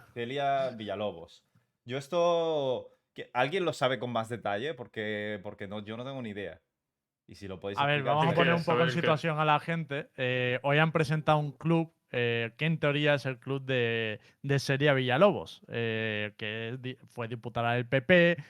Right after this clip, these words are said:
Speaker 1: le pillaron jugando al Candy Crush en el Congreso una vez y ese tipo
Speaker 2: ¿En
Speaker 1: de cosas.
Speaker 2: serio? Eh, ah, fue la diputada del P P.
Speaker 3: Claro.
Speaker 1: Claro, sí, es
Speaker 2: Ah,
Speaker 1: conocida por
Speaker 2: yo,
Speaker 1: eso,
Speaker 2: yo qué
Speaker 1: porque
Speaker 2: sé,
Speaker 1: era
Speaker 2: no lo,
Speaker 1: diputada
Speaker 2: no
Speaker 1: del
Speaker 2: lo
Speaker 1: P P.
Speaker 2: conozco. Voy a poner el vídeo en pantalla, ¿vale?
Speaker 1: Pero quita la música, porfa.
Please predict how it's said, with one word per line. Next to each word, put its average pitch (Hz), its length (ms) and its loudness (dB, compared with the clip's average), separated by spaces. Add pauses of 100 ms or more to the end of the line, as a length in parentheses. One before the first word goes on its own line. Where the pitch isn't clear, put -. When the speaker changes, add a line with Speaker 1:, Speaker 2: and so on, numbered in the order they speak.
(200)
Speaker 1:
le 110 100 -4
pillaron 120 340 -4
jugando 120 400 -6
al 123 100 -8
Candy 123 300 -8
Crush 131 300 -6
en 127 60 -10
el 123 60 -16
Congreso 123 440 -16
una 131 120 -8
vez 160 380 -4
y 113 320 -10
ese 113 200 -6
tipo 120 120 -4
Speaker 2:
¿En 117 60 -4
Speaker 1:
de 113 80 -2
cosas. 107 80 -4 (180)
Speaker 2:
serio? 113 400 -4 (220)
Eh, 160 160 -2
ah, 170 120 2
fue 185 400 0
la 202 140 4
diputada 151 500 -2
del 143 100 -6
P 110 120 -8
P. 160 320 -10 (680)
Speaker 3:
Claro. 127 300 -6 (240)
Speaker 1:
Claro, 120 400 -8
sí, - 140 -14
es 107 260 -8
Speaker 2:
Ah, 104 60 -10
Speaker 1:
conocida 117 440 -6
por 123 120 -4
Speaker 2:
yo, 123 80 -4
Speaker 1:
eso, 90 100 -6
Speaker 2:
yo - 60 -4
qué - 60 -4
Speaker 1:
porque 135 120 -6
Speaker 2:
sé, 120 120 -6
Speaker 1:
era 127 80 0
Speaker 2:
no 131 40 -2
lo, 135 80 -4
Speaker 1:
diputada 135 340 0
Speaker 2:
no - 60 -2
Speaker 1:
del 123 100 -2
Speaker 2:
lo 131 60 -4
Speaker 1:
P 143 60 -4
P. 165 60 -12
Speaker 2:
conozco. 95 200 -16
Voy 120 140 2
a 143 80 2
poner 156 180 0
el 151 80 0
vídeo 143 180 -4
en 135 80 -4
pantalla, 113 340 -6
¿vale? 117 200 -12 (960)
Speaker 1:
Pero 143 480 0
quita 165 200 2
la 180 100 4
música, 147 320 -4
porfa. 135 320 -10